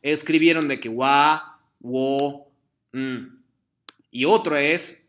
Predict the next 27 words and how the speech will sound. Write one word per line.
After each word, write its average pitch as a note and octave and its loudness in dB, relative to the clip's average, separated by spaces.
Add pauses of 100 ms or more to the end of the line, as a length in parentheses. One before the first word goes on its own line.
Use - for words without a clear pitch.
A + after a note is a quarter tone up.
wa, C#3 0
luego B2 -6
wo, C#3+ -4 (180)
y C3 -6
luego D3 -2
n, G3+ -4
como D3 -6
que C3 -4
diferente D#3+ 0
columna. C#3 -4
O C3 -4
pues C3 -4
aquí A#2+ -6
este - -10
caso A#2 -12
fila. C3 -4 (280)
¿Sí? D#3+ 4
Este, C#3 -4
recuérdense, D#3+ -4
aquí, E3+ -4
este, D3 -4
tienes E3 -4
que E3 -2 (240)
llenar C#3+ 0
mínimo D#3 0
tres C3+ -4
letras. C#3 -8